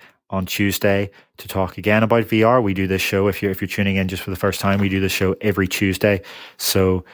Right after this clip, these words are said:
we'll be there to take any future questions you have. But yeah, uh, thanks everyone for tuning in. It's been a great discussion in the comments.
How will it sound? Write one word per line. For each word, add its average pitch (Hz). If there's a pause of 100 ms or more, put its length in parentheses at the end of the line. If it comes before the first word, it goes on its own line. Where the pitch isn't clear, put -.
(280)
we'll 98
be 98
there 95
to 90
take -
any 90
future 95
questions 95
you 95
have. 90 (360)
But 104
yeah, 117
uh, 101 (220)
thanks 117
everyone 98
for 92 (240)
tuning 92
in. 92
It's 104
been 95
a 107
great 98
discussion -
in 92
the 92
comments. 104